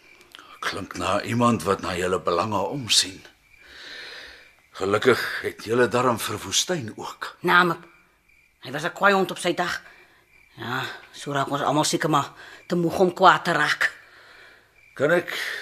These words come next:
Speaker 1: die goed hier op die tafel sit sonder dat jy pepperspray in my oor spuit?
Speaker 2: <laughs> As ek die peper in jou oë moet kry, dan sal jy moet buk dat ek hom uit die peperpot kan inskud.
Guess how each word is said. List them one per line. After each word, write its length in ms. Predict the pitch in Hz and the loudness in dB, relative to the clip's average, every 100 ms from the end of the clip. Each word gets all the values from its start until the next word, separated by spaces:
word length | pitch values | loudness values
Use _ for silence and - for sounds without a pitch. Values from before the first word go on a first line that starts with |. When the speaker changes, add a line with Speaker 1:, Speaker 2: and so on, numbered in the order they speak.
| - - 82 | -12 -18 -14
Speaker 1:
die 140 | 90 | -10
goed 280 | 95 - - | -4 0 0
hier 240 | 110 127 127 | 4 4 4
op 100 | - | 2
die 140 | 107 | 2
tafel 400 | 139 139 113 82 | 6 6 6 -4
sit 600 | - 82 - - - - - - - | -4 -4 -6 -14 -14 -14 -18 -20 -8
sonder 420 | - 147 135 113 | 0 2 6 4
dat 220 | 95 92 | 4 -4
jy 220 | 92 90 73 - _ - - _ | -6 -8 -8 -14 _ -20 -20 _
pepperspray 600 | 135 - 107 - 98 90 | 4 4 -2 -4 -2 -4
in 100 | 73 | -4
my 120 | - - | -12 -6
oor 180 | 113 | -2
spuit? 400 | - - - - - - _ _ - - - - | -2 -4 -10 -18 -20 -20 _ _ -20 -20 -16 -4
Speaker 2:
<laughs> 160 | 196 - | -4 -4
As 220 | 151 - | -8 -6
ek 160 | 170 175 | -6 -6
die 80 | |
peper 320 | 175 214 190 196 | 2 6 8 8
in 120 | 147 | 6
jou 140 | 147 | 4
oë 220 | 214 233 | 4 6
moet 160 | 220 208 | 6 6
kry, 260 | 196 214 214 - - - | 4 2 2 -10 -20 -12
dan 100 | 101 | -6
sal 120 | 165 | 2
jy 80 | 170 | 6
moet 200 | 175 165 | 8 6
buk 200 | 127 160 | 6 6
dat 160 | 214 175 | 6 4
ek 180 | 185 190 | 2 0
hom 160 | 185 175 | 2 4
uit 80 | 160 | 2
die 80 | |
peperpot 640 | 160 - 240 277 233 208 - | 0 2 2 2 0 0 2
kan 200 | 185 170 | 0 2
inskud. 540 | 208 190 - - - | 2 2 0 -2 -6